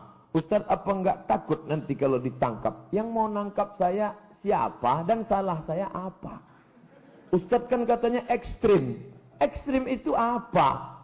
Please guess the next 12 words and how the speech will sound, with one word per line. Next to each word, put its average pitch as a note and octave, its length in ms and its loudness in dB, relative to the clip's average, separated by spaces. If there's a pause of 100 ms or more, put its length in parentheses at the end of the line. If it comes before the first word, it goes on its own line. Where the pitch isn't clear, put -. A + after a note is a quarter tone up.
Ekstrim C4+ 400 0
itu B3+ 240 -4
kan C4+ 160 4
yang A#3 240 0
nyuruh A#3 480 4
bakar D4 560 6
kedutaan A#3 480 6
Amerika, G3+ 760 6 (280)
bunuh, D#4 1040 8
ambil F4 480 6
rumahnya, D#4 800 6 (320)
bakar. D4+ 640 6